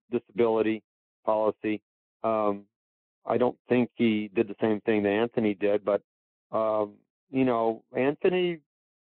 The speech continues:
the disability poli-, policy we can get on tour is really cheap because the number of people that actually end up using it is very small. Anthony just happens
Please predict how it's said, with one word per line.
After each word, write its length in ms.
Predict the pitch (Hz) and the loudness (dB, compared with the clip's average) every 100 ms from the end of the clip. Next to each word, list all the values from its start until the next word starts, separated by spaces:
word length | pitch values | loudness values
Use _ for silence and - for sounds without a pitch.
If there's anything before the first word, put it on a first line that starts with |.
| _ _ _ _ - | _ _ _ _ -4
the 100 | 127 | 0
disability 560 | 185 214 175 208 185 | 0 -2 -2 0 0
poli-, 400 | 175 170 175 165 - _ - | 0 -2 -2 -4 -6 _ -4
policy 280 | 160 160 156 | -4 -4 -8
we 120 | 156 | -8
can 120 | 156 | -4
get 120 | 156 | -2
on 140 | 147 143 | -2 -2
tour 160 | 165 | -2
is 60 | 120 127 | -2 0
really 300 | 175 156 123 - | 0 0 -4 -2
cheap 180 | 143 - _ _ _ _ _ _ _ _ _ _ | -2 -2 _ _ _ _ _ _ _ _ _ _
because 280 | 143 170 143 | 0 2 2
the 60 | |
number 240 | 147 170 165 | 2 2 0
of 100 | 156 | 0
people 280 | 170 151 139 | -2 0 -2
that 140 | 143 | 0
actually 340 | 147 160 151 147 | -2 -2 -2 0
end 100 | 143 | 0
up 100 | - | -2
using 400 | 131 151 160 160 | -2 -2 -2 -2
it 100 | 165 | -2
is 80 | 110 123 | -2 -2
very 340 | 143 143 135 _ | 0 0 -4 _
small. 300 | 147 127 104 | -4 -2 -2
Anthony 360 | 123 131 147 135 | -2 -2 -2 -4
just 120 | 127 | -2
happens 300 | 135 - | -2 -4